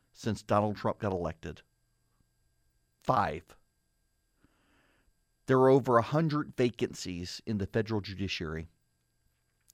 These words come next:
more than any president s-, uh, since Bill Clinton. Five judges, four judges and one justice of the Supreme Court have been appointed.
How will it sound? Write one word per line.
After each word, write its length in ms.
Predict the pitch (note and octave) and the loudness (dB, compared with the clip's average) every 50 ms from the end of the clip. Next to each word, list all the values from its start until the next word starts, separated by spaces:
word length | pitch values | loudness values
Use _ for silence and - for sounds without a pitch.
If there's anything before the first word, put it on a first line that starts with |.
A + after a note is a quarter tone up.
| - | -4
more 300 | - B2 C3 C3+ C#3+ C#3+ | 2 8 10 10 10 10
than 160 | C#3 B2 A#2 A2 | 10 8 8 6
any 220 | A#2+ C#3+ E3+ F3 | 6 4 2 2
president 540 | - - D3+ C3 A#2+ - A2+ G2+ A2 A2 - - - - - - - | 2 4 4 4 4 4 2 0 0 -2 -4 -8 -18 -20 -20 -20 -18
s-, 260 | - - - - - | -14 -14 -8 -2 2
uh, 260 | B2+ C3 B2 B2 - | 4 6 6 6 4
since 300 | - - - A#2+ A2 - | 2 2 0 0 0 0
Bill 200 | G#2 G2 A#2+ A#2+ | 2 4 4 4
Clinton. 420 | - - A2+ F#2+ - - E2 E2 - - _ _ _ _ _ _ _ _ _ _ _ _ _ _ _ _ _ _ _ _ _ _ _ _ _ _ _ _ _ _ _ _ _ _ _ _ - | 4 2 0 -2 -2 -4 -10 -14 -16 -20 _ _ _ _ _ _ _ _ _ _ _ _ _ _ _ _ _ _ _ _ _ _ _ _ _ _ _ _ _ _ _ _ _ _ _ _ 8
Five 520 | C3+ B2+ B2 B2 B2 A#2+ A#2 A#2 - - _ _ _ _ | 10 10 12 10 10 8 6 4 0 -4 _ _ _ _
judges, 680 | - - A#2 G#2+ G2+ E2 E2+ F2 F2 E2+ - - - - _ _ _ _ _ _ _ _ _ _ _ _ _ - | -2 0 2 2 2 0 -2 -4 -4 -4 -6 -10 -14 -18 _ _ _ _ _ _ _ _ _ _ _ _ _ 2
four 300 | - D#3+ D#3 F3 E3 D#3 | 4 6 8 8 8 6
judges 480 | A#2 B2 C3 B2 A#2 - A#2 A#2 G2+ | 6 6 4 4 4 4 0 0 0
and 140 | A2+ G#2 G2+ | 2 2 4
one 180 | G2+ A#2 A#2 A2 | 4 4 2 2
justice 480 | G#2 A2 F#2+ G2 - - A2 - - | 2 2 2 0 0 -6 -6 -6 -6
of 60 | G#2+ | -6
the 80 | F#2 G2 | -8 -8
Supreme 300 | - - - A2+ G2 F#2+ | -8 -6 -4 -4 -4 -4
Court 280 | - G2 F#2+ F#2 - _ _ _ _ _ _ _ _ | -2 -4 -4 -4 -6 _ _ _ _ _ _ _ _
have 200 | - A2 G#2+ F2 | 0 2 2 4
been 100 | G2 G2 | 4 2
appointed. 500 | G2 - - G#2+ G2 F2+ E2+ E2+ - | 0 0 0 -2 0 0 0 -2 -4